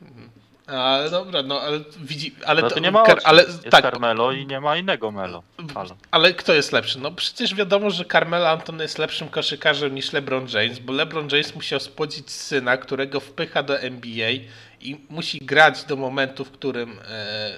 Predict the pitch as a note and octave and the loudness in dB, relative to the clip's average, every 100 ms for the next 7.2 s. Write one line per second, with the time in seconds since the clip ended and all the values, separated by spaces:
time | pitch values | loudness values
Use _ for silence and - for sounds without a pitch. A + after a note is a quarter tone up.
0 | - A2+ B2 C3 B2+ - A#2 A2+ A#2+ - | -14 -12 -6 -6 -6 -2 -2 -4 -10 -20
1 | - A#2+ B2 B2+ B2+ B2 A#2+ A2 A2+ A#2 | -12 -4 -4 -2 -6 -6 -6 -2 -2 -4
2 | - - - - - - - C3 B2 A2+ | -10 -20 -20 -20 -14 -12 -4 0 4 2
3 | G#2+ G2+ G#2+ - - - - _ C3 C3 | 0 -12 -14 -20 -20 -20 -20 _ -8 -4
4 | C3 C3 C3 - C3 C3+ C3 C3 C3 A2+ | -2 -2 -4 -4 -4 -4 -2 -2 2 4
5 | A#2 C3 - - - - B2+ B2+ C3+ C#3 | 4 2 -6 -10 -18 -4 2 4 6 4
6 | C3+ D#3+ D#3 D#3+ D#3+ D#3+ C#3 D3 D3+ - | 2 0 0 0 2 2 0 -6 -4 0
7 | E3+ | 0